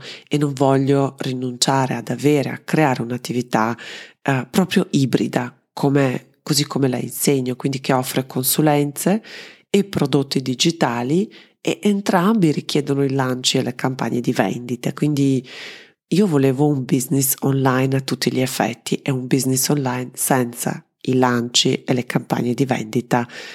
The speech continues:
non andrà molto lontano. Quindi dovevo trovare una soluzione. E quindi il cambiamento, ho iniziato il mio percorso, ho iniziato il mio percorso di consapevolezza, di ricerca, di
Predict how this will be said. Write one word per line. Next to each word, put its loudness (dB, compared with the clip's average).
non 2
andrà 2
molto -4
lontano. -4
Quindi 2
dovevo 2
trovare 0
una -2
soluzione. -2
E 0
quindi 2
il 0
cambiamento, 0
ho 4
iniziato 0
il -4
mio -6
percorso, 0
ho 0
iniziato -2
il -2
mio -4
percorso -2
di 0
consapevolezza, 0
di -2
ricerca, 0
di -4